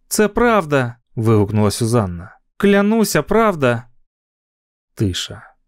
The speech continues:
За бар'єром виднівся тільки вигин гладенької рожевої спини Блейна.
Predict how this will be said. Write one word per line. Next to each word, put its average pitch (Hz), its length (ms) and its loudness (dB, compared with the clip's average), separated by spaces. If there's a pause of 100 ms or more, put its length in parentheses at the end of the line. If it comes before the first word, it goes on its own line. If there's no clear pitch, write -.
(540)
За 92 240 -4
бар'єром 101 600 0
виднівся 120 440 0
тільки 123 340 -2
вигин 131 440 0
гладенької 127 760 0
рожевої 117 580 2
спини 101 460 -4
Блейна. 95 680 -6